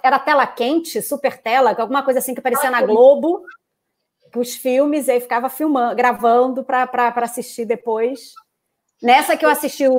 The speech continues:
Speaker 1: Top Gun noventa e vinte e cinco, não, mil vezes,
Speaker 2: Uhum.
Speaker 1: Dirty Dancing outras cinquenta mil vezes.
Speaker 2: Dirty Dancing eu tenho aqui,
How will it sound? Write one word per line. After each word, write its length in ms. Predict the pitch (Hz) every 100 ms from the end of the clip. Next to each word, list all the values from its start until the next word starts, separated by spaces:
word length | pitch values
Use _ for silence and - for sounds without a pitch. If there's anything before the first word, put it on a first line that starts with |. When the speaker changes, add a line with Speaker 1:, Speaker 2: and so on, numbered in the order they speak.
| 247
Speaker 1:
Top 260 | 262 247 247
Gun 180 | 233 240
noventa 460 | 233 208 233 233
e 180 | 226 214 196 185 175 170 175 180
vinte 200 | 233 240
e 20 | -
cinco, 300 | 254 240 208
não, 160 | 208 170
mil 380 | 170 185 220
vezes, 520 | 214 226 247 262 330 - 440 - _ 226
Speaker 2:
Uhum. 120 | 240
Speaker 1:
Dirty 300 | 269 294 285
Dancing 420 | 254 262 262 - 254
outras 260 | 262 262
cinquenta 480 | - 254 254 247 240
mil 180 | 226 214
vezes. 600 | 208 220 233 254 330 415 302
Speaker 2:
Dirty 200 | 285 294
Dancing 360 | 294 - -
eu 100 | 392
tenho 220 | 392 480 539
aqui, 180 | -